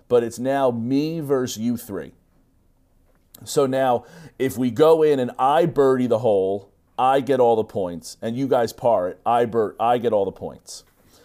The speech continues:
If you guys beat me, you guys get the points. Okay? Only one of you needs to beat me. This is where Wolf gets a little different. If there's a tie,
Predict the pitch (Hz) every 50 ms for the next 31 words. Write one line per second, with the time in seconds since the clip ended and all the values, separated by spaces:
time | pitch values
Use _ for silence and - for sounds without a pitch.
0 | _ _ - - - _ - 127 131 127 - 101 107 117 135 170 208 220 175 175
1 | 165 139 131 123 123 120 - - - 135 135 131 92 117 147 180 202 185 139 95
2 | 90 90 101 107 - _ _ _ _ _ _ _ _ _ _ _ _ _ - -
3 | 110 107 123 151 156 139 143 131 117 113 107 - - 107 92 - 95 - - 90
4 | 65 57 - _ - - - - - _ _ _ _ _ _ _ _ _ _ _
5 | _ _ _ _ _ _ _ - 101 98 - 113 110 117 113 - - - 139 160
6 | 196 247 247 202 214 220 214 202 135 143 139 120 120 120 110 - - 113 90 101
7 | 92 - - 78 65 - - _ _ _ _ _ _ _ - - _ _ _ _
8 | _ - 107 110 110 143 175 175 - 214 214 185 156 160 180 180 170 165 160 156
9 | 151 143 120 101 101 120 113 117 131 139 139 143 143 - - 151 131 - 127 117
10 | 120 117 117 127 135 139 139 135 120 98 117 131 135 - - 180 202 214 - _
11 | _ - _ _ _ _ _ _ _ _ - - 160 151 - 160 160 165 160 -
12 | 160 123 - - - - 196 208 202 170 113 85 - - 71 95